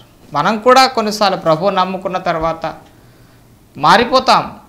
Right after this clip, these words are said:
"ఇగో పలానా సహోదరుడికి బాగాలేదంటండి, వెళ్ళి ప్రార్థన చేద్దాం. పలానా సిస్టర్ హాస్పిటల్లో ఉందంటండి, కొంచెం సహాయం అందిద్దాం,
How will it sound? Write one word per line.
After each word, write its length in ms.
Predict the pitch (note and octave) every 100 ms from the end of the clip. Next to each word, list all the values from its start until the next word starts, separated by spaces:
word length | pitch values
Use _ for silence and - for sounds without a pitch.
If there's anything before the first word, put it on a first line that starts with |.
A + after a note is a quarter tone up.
| _ _ _ _ _ _ -
"ఇగో 120 | D#3
పలానా 380 | D#3+ D3+ D#3+ F3
సహోదరుడికి 640 | F3 D3+ F3 F3+ F3 E3+
బాగాలేదంటండి, 760 | D#3 D3 E3+ F3 E3+ D#3+ D#3+ D#3
వెళ్ళి 200 | D#3 D#3+
ప్రార్థన 420 | D#3 C#3+ D#3+ F3
చేద్దాం. 500 | E3+ E3+ D#3+ D#3 - - - _ _ - _ -
పలానా 280 | D#3 F3 F3
సిస్టర్ 400 | F3+ E3+ - F3
హాస్పిటల్లో 640 | D#3 E3 G3 F#3+ F#3 F#3
ఉందంటండి, 520 | F3+ F3+ F3 E3+ E3+
కొంచెం 300 | E3+ E3 E3
సహాయం 460 | D#3+ D3+ D#3 F#3 F#3+
అందిద్దాం, 540 | F#3 F3+ E3+ F3 E3+